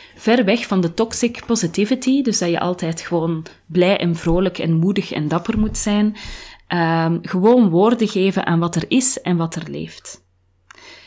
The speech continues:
In een vrouwencirkel sprak ik bijvoorbeeld uit dat ik me soms afvraag of ik wel iemand ben die kinderen had mogen krijgen.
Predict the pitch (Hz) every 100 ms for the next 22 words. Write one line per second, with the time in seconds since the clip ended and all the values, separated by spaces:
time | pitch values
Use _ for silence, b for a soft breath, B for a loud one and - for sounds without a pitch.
0 | B B - 240 214 180 170 240 269 -
1 | 294 - 311 294 - 233 233 214 185 175
2 | 185 185 170 165 - 175 226 226 - 185
3 | 175 170 165 214 208 - - 180 - 247
4 | 262 254 - 185 - 190 180 185 175 165
5 | 170 202 175 160 - 202 180 156 156 160
6 | 147 151 143 139 - 135 139 143 -